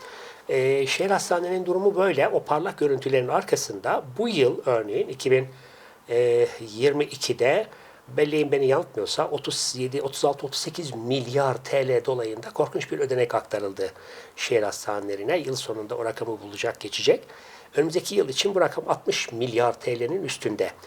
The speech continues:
Sağlık Bakanlığı'nın bütçesini korkunç bir biçimde bu şehir hastaneleri, e, yutuyorlar. Ve A K P iktidarının sizin sorduğunuz bu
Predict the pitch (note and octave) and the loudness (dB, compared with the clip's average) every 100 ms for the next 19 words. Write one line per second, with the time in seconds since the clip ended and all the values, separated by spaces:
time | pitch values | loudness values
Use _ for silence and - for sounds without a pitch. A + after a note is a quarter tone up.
0 | - - - - E3 F#3 C#3 - B2 B2+ | -20 -16 -8 -2 0 2 0 0 -4 -4
1 | F#3 A#2+ - A#2+ E3 D#3 - C3 A2 G#2 | -6 -4 -4 -4 -4 -4 -6 -6 -6 -6
2 | D#3 F#3+ - D3+ B2 - A2 G#2+ G#2 G#2+ | -6 -4 -2 0 0 0 -2 0 -2 -2
3 | - G2+ G2+ G2+ A2 B2 B2 A#2 G2 G2 | -2 0 0 -4 -4 -2 0 0 0 -4
4 | - - - - - - A#2 A#2+ F#3 - | -8 -14 -18 -18 -18 -12 -10 6 6 6
5 | - - - - - C#3+ D#3 E3 B3+ A#3+ | 2 -20 -20 -20 -8 -6 -4 -4 -2 -2
6 | - C#3 A#2+ B2 - - C3 A#2+ - A#2+ | 0 0 0 -4 -6 -6 -4 -2 2 2
7 | A#2 A#2+ A#2+ A2 A#2 | 2 -4 -4 -2 -2